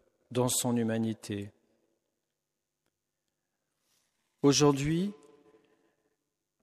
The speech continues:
la liturgie nous montre la figure de Marie,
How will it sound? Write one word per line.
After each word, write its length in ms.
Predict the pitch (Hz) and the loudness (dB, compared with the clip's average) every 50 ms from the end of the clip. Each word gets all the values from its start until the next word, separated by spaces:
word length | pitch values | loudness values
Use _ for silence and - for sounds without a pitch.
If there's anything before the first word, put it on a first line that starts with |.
| _ _ _ _ _ _ _ _ _ _ _ _ _ _ _ _ _ - | _ _ _ _ _ _ _ _ _ _ _ _ _ _ _ _ _ 0
la 140 | 131 131 135 | 2 2 4
liturgie 880 | 135 143 147 139 - 156 143 139 131 135 147 165 175 185 185 175 156 - - _ - _ _ _ _ _ _ _ _ _ _ _ _ _ - | 4 4 2 2 0 -2 -2 0 -2 -4 -4 -4 -4 -4 -6 -8 -10 -14 -20 _ -20 _ _ _ _ _ _ _ _ _ _ _ _ _ -2
nous 200 | 135 139 139 139 | 2 4 4 6
montre 540 | 139 135 135 139 156 147 - - - - - - - | 6 4 4 2 2 0 -2 -8 -10 -12 -14 -6 0
la 160 | 131 127 131 | 0 2 2
figure 560 | 123 - - 151 143 127 139 143 143 139 131 | 0 -2 -2 -4 -2 -2 0 0 2 0 0
de 100 | 127 131 | 0 -2
Marie, 480 | 117 117 120 123 117 - 113 104 104 | -2 0 -2 -2 -4 -6 -10 -10 -10